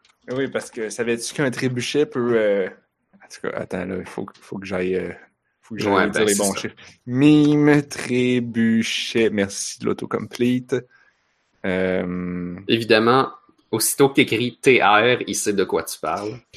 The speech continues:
Speaker 1: Euh, donc, euh, c'est un
Speaker 2: Euh.
Speaker 1: projectile de quatre-vingt-dix kilos sur une distance de plus de trois cents mètres.
Speaker 2: Fait que quatre-vingt-dix kilos en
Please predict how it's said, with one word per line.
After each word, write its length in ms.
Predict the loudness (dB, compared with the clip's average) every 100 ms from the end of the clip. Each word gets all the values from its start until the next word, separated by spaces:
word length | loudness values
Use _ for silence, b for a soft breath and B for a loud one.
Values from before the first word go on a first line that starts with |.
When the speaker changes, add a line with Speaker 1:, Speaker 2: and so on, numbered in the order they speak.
| -8
Speaker 1:
Euh, 420 | 0 2 6 6 6
donc, 400 | 4 2 2 4
euh, 320 | 6 6 4
c'est 180 | 2 2
un 100 | 4
Speaker 2:
Euh. 40 |
Speaker 1:
projectile 520 | 4 4 2 6 6
de 80 | 6
quatre-vingt-dix 720 | 4 2 4 4 4 2 -2
kilos 360 | -2 4 6 6
sur 140 | 4
une 140 | 4 2
distance 400 | -2 2 2 4
de 80 |
plus 160 | 2 4
de 100 | 2
trois 280 | 2 2 2
cents 260 | 2 -2
mètres. 560 | -2 -4 -6 -10 -14 -20 _ _ _ _ _ _ _ _ _ _
Speaker 2:
Fait 160 | -8
que 420 | -2 0 2 0 -2 _ _ _ -8
quatre-vingt-dix 760 | -6 -2 0 0 -2 -4 -6
kilos 540 | -4 0 2 4 4 4
en 320 | 4 2